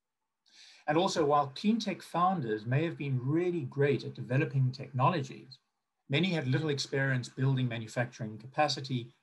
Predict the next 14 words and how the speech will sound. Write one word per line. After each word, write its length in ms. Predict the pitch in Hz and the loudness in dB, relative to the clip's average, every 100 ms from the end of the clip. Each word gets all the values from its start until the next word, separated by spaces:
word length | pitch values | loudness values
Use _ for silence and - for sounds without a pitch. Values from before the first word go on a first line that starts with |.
| - | -10
and 100 | 120 | -2
operating 680 | 127 - 120 113 117 110 104 _ - | -2 0 -2 -2 -4 -8 -12 _ -8
real 280 | 113 110 | -4 -2
businesses. 640 | 104 104 98 82 - - - _ _ _ _ _ _ _ _ | -2 -4 -6 -10 -12 -14 -20 _ _ _ _ _ _ _ _
So 320 | - 139 135 135 | -6 -2 -2 -2
many, 260 | 139 160 175 147 - | 2 2 2 0 0
many 240 | 135 170 | 0 2
lessons 400 | 156 143 143 135 | 2 0 0 -4
have 100 | 123 | -6
clearly 300 | - 135 123 | -6 -2 -2
been 240 | 120 113 110 | -2 -4 -4
learned 320 | 110 101 101 - _ | -4 -4 -6 -14 _
since 340 | - 113 104 | -8 -6 -4
then. 200 | 110 92 | -4 -4